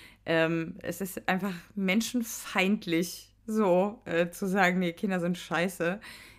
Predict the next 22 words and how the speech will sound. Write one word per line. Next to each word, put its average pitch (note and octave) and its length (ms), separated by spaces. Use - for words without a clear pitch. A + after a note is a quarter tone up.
Das, G3+ 260
äh, F3 360
das F3+ 220
macht F3+ 260
man G3 180
nicht. F3 300
Ähm, D#3+ 360
es F3+ 140
sei F3+ 120
denn, F3+ 120
man E3+ 140
ist F3+ 100
Fascho, F#3+ 480
so. F3 300
Ähm, G3+ 540
aber G#3+ 580
ich - 460
kämpfe A3+ 680
vehement F#3 960
für - 300
das F3 280
Recht, - 680